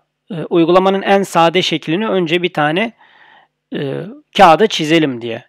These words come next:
Yani şu, şu anda Miro'nun ekranında gördüğünüz yeri aslında, e,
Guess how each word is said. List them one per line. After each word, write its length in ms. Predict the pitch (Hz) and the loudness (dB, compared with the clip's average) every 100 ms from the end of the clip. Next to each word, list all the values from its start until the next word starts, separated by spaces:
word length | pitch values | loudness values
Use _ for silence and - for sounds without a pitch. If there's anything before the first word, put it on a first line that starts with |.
| - | -2
Yani 200 | 165 156 | -2 0
şu, 340 | - 180 - - | -2 -2 -2 -4
şu 160 | 190 | 2
anda 300 | 175 139 175 | 2 2 -2
Miro'nun 400 | 202 180 175 175 | 0 2 2 2
ekranında 460 | 170 156 165 170 175 | -2 -2 -2 0 0
gördüğünüz 600 | 160 160 151 170 180 135 | 0 0 0 0 0 -2
yeri 280 | 139 202 277 _ _ - - | -4 -4 -6 _ _ -18 -4
aslında, 800 | 196 - 151 151 185 233 269 _ _ _ _ - _ _ _ _ - 190 | -4 -2 -4 0 2 0 -2 _ _ _ _ -20 _ _ _ _ -12 -6
e, 360 | 151 143 - | -4 -4 -8